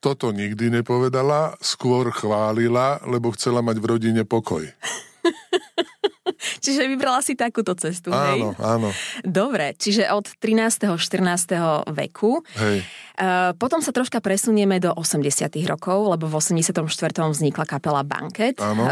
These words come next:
Speaker 2: v deväťdesiatom druhom tam, e, vlastne prišla solová dráha. Ale teraz, po štyridsiatich rokoch, e, od vydania kultového albumu Bioelektrovízia sa,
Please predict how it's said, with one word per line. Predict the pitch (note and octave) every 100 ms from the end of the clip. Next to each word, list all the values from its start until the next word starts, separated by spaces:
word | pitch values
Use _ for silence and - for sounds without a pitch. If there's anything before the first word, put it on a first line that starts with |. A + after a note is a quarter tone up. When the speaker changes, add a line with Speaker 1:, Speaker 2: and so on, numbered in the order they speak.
| E3+ D#3+
Speaker 2:
v | F3
deväťdesiatom | E3+ F#3+ F#3+ - F3+ F3+ D#3+
druhom | D3+ E3 F#3+ F3 E3+
tam, | F3 E3 D3 D3+
e, | D3+
vlastne | D3 C#3 - D3+
prišla | - D3+ C#3+
solová | B2+ - C#3+ D3+ D#3+
dráha. | D#3+ C3+ - D3+ G3 - - - -
Ale | F3+ A#3
teraz, | A#3 D#3 D#3 - - -
po | - E3 -
štyridsiatich | - F#3+ F#3 G3+ F#3 G3+
rokoch, | C#3+ C3+ E3+ G#3 A#3+ -
e, | - D#3+ D#3 D#3 D#3 D#3
od | E3
vydania | E3 G3 G3+ F3+ E3
kultového | - - F#3+ G3 F3 F3+
albumu | - D#3 D#3+ D#3+
Bioelektrovízia | D3+ D#3+ D3 D3 D3+ - D3 D3 D3+ D3
sa, | E3 -